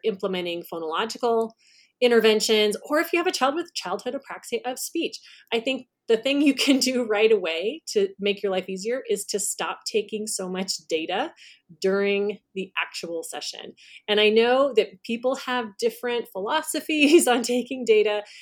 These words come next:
but when it comes to speech sound disorders, my whole goal for the therapy session in and of itself is for that child to be a hundred percent accurate on whatever task we're doing. And so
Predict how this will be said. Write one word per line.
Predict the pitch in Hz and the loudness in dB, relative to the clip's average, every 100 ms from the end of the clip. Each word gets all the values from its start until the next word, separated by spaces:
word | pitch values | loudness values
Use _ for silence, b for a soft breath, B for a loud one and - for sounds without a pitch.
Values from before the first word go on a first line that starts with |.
| B - | B 0
but | 226 220 - | 4 4 2
when | 220 220 | 0 0
it | 220 | 0
comes | 220 226 | -2 -2
to | 269 | -4
speech | 233 - 233 - | -4 -4 -6 -4
sound | 190 180 | -6 -4
disorders, | 202 208 214 214 220 240 - B B B _ - | -4 -4 -2 0 0 -2 -8 B B B _ -8
my | 220 220 220 247 269 | -2 2 4 2 0
whole | - - 220 226 | -6 0 4 4
goal | 226 208 214 | 4 2 2
for | 220 196 | 0 -4
the | 180 - 220 | -6 -2 2
therapy | 233 240 240 | 2 0 -4
session | 220 202 208 208 | -4 -4 -4 -6
in | 190 | -6
and | 185 185 | -6 -6
of | 180 | -6
itself | 151 - 185 240 - | -4 -4 -4 -6 -6
is | 196 | -8
for | - 190 | -6 -4
that | 185 - | -4 -4
child | 196 175 - | -8 -8 -8
to | 190 | -10
be | 180 - | -10 -10
a | - - | -10 -6
hundred | 226 226 220 | 0 2 2
percent | 202 202 185 | -2 -4 -4
accurate | 175 190 175 156 147 175 | -6 -8 -8 -8 -8 -8
on | 180 | -8
whatever | 190 - 180 185 | -8 -8 -6 -6
task | 180 180 175 - - | -6 -6 -6 -6 -10
we're | 170 165 | -12 -10
doing. | 170 160 139 185 B B B B | -8 -10 -12 -18 B B B B
And | 214 214 | -2 0
so | - 208 196 - | 2 4 2 0